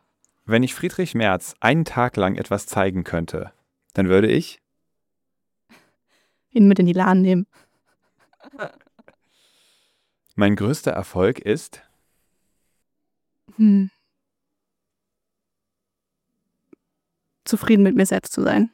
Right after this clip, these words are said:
Speaker 1: Den konnte ich erreichen, indem?
Speaker 2: Oh, finde ich schwierig. Indem ich netter mit mir selbst umgehe.
Speaker 1: Hm.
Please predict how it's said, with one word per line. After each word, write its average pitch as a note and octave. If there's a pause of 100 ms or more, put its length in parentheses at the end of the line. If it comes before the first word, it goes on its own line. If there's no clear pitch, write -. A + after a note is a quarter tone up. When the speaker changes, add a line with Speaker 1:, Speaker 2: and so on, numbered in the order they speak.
(800)
Speaker 1:
Den F2+
konnte F2+
ich -
erreichen, F#2
indem? F#2 (1900)
Speaker 2:
Oh, -
finde G#3+
ich F#3+
schwierig. F#3+ (1800)
Indem G#3
ich -
netter G#3
mit G3+
mir F#3+
selbst F#3
umgehe. F#3+ (460)
Speaker 1:
Hm. E2+